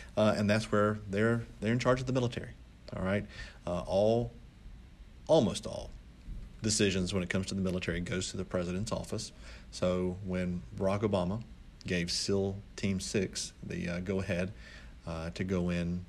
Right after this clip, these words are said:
and get, uh, Osama bin Laden back in, like, two thousand twelve, that, that was directly from his office.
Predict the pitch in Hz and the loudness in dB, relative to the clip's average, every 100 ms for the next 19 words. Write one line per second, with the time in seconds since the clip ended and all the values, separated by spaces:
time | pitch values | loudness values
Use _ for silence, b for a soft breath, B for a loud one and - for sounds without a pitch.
0 | - - 87 92 - - - - - - | -12 -8 -4 -4 -6 -12 -18 -20 -20 -20
1 | - - 87 - 104 107 127 101 85 85 | -18 -10 -8 -4 0 4 4 2 0 -2
2 | 95 90 87 90 85 - 95 90 87 85 | -2 -2 -2 -4 -8 -6 -4 -2 -2 -2
3 | - 104 87 - - - - - - 82 | 2 2 2 -4 -12 -16 -12 -12 -12 -8
4 | 87 - 92 - 87 90 92 92 101 101 | -6 -6 -8 -4 -4 -2 -2 0 0 0
5 | 90 - - - | -2 -4 -12 -14